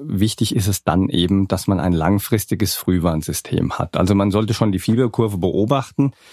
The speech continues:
um eben die Lage besser einschätzen zu können. Und letztlich ist dann vielleicht auch einfach die Frage, hole ich mir externe Unterstützung ins Haus, damit ich eben da besser durch die Krise komme.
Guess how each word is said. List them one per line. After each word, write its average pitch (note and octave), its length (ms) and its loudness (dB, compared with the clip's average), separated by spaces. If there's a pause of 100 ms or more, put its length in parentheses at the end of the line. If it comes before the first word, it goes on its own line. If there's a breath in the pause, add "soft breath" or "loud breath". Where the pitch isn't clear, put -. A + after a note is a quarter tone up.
(460 loud breath)
um A#2+ 280 2
eben A2 280 2
die G2 100 0
Lage F#2+ 360 0
besser A2+ 300 -2
einschätzen A2+ 500 -2
zu G#2 160 -4
können. A2 480 0
Und G2 240 0
letztlich A2+ 720 0
ist - 180 -2
dann G#2 140 0
vielleicht - 340 -2
auch - 120 -6
einfach - 460 -4 (120)
die F2+ 80 2
Frage, F#2+ 560 0 (260 loud breath)
hole G#2 220 2
ich G#2 140 -4
mir F#2+ 320 2
externe F2+ 560 0
Unterstützung E2+ 600 0
ins D#2 280 -2
Haus, F#2+ 340 2
damit F2 300 0
ich - 120 -4
eben E2 200 2
da E2 80 0
besser D#2+ 260 -4
durch - 140 -4
die - 120 -2
Krise E2 400 -2
komme. D#2+ 300 -2